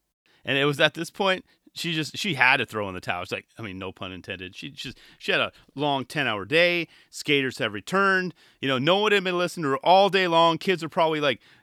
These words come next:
diving in the shallow end of the pool all day. Head first, not feet first. Someone probably left, like, a Snickers bar in the pool. <laughs> Yeah, that's a good joke. Or maybe it's real. I don't know.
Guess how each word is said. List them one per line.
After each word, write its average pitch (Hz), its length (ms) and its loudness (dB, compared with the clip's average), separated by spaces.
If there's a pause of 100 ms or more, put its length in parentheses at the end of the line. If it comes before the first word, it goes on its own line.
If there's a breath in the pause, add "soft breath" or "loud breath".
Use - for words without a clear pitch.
(140)
diving 156 420 6
in 156 160 2
the 143 60 0
shallow 147 420 4
end 147 100 0
of 143 60 -4
the 135 60 -2
pool 147 240 -2
all 151 160 2
day. 143 460 0 (460)
Head 147 260 4
first, 147 400 2
not 135 200 2
feet 139 240 -4
first. 151 600 -2 (1200)
Someone 151 300 -4
probably 147 300 2
left, 139 220 2
like, 127 160 -2
a 104 40 -6
Snickers 131 480 -4
bar 131 260 2
in 135 60 -2
the 131 60 -6
pool. 139 320 -4 (160)
<laughs> - 140 -12
Yeah, - 140 -12 (120)
that's - 200 -18
a - 60 -16
good - 200 -18
joke. - 220 -14 (200 soft breath)
Or - 40 -16
maybe 85 220 -10
it's 87 140 -18
real. 95 240 -14 (160)
I 85 80 -18
don't 95 120 -14
know. 101 140 -18